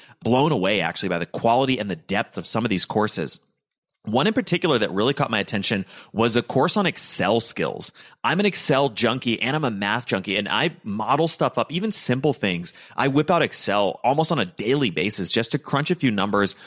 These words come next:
look at things, and help organize my thinking. And to have a class on there that you could take to master that skill set, which is so important in the business world today, is phenomenal. And that's why I love Skillshare. Join the millions of students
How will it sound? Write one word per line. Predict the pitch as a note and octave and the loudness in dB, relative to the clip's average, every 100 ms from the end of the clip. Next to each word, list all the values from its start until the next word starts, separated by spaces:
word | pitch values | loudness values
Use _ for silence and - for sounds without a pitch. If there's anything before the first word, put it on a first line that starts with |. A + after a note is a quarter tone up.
| - | -4
look | G#2 A#2+ | 0 2
at | B2+ | 0
things, | B2 A2+ G#2 | 0 -2 -2
and | G2 | -4
help | - F3 - | -2 -2 -2
organize | G2+ A2+ D3+ D3 C3 | 0 0 0 -2 -2
my | G2+ | -4
thinking. | F2 - G2 - E2 - | -4 -4 -4 -2 -4 -2
And | G2 G2+ - - - | -2 -2 -6 -10 -2
to | B2+ | 0
have | - C3 E3+ | 0 0 0
a | |
class | G3+ C#3 A#2+ C#3+ | 0 0 0 0
on | C3+ | -2
there | G2+ F#2+ | -2 -2
that | F2 F2 | -4 -2
you | A#2 | -2
could | C#3+ | -2
take | - B2+ A2+ | -2 -4 -2
to | G2+ | -6
master | F2 F#2 G#2 A#2+ - D#3+ | -4 -2 -2 -2 -2 0
that | A#2 D#2+ | 0 -2
skill | - - A2 | -4 0 0
set, | - C#3+ | 0 -2
which | G#2+ | -2
is | G#2 | 0
so | - - G3 G3+ | 0 2 2 2
important | C3+ G#2+ A2 G#2 | 0 -4 -6 -4
in | |
the | F#2 | -4
business | E2 F#2 A#2 - | -2 -2 -2 -2
world | F2 | -2
today, | F2+ E2 E2 - - - | -2 -2 -2 -6 -16 -10
is | - G#2+ G2+ | -2 0 0
phenomenal. | - F#2 F2 F#2 F#2 F#2 - - - | -2 0 2 2 2 0 -4 -10 -6
And | F#2+ E2 | -4 -2
that's | F#2+ A#2 - - | -2 -2 -4 -6
why | F#2+ F#2+ F2 F2 - | -2 0 2 0 -2
I | F2+ | -4
love | F2+ F2 D#2+ D#2 - - | -2 -2 0 -2 -6 -8
Skillshare. | - E2 D#2 - - G1+ - _ _ _ _ _ | -4 -2 -2 -2 -4 -8 -16 _ _ _ _ _
Join | - E3 D#3+ G#3 B3 - | 2 4 4 4 2 0
the | D#3+ | 0
millions | C#3 C3+ C#3 C#3+ E3+ G#3+ G#3 F#3 | 2 2 4 4 4 2 2 2
of | D3 | 2
students | - B2+ G#2+ G#2+ | 4 4 4 2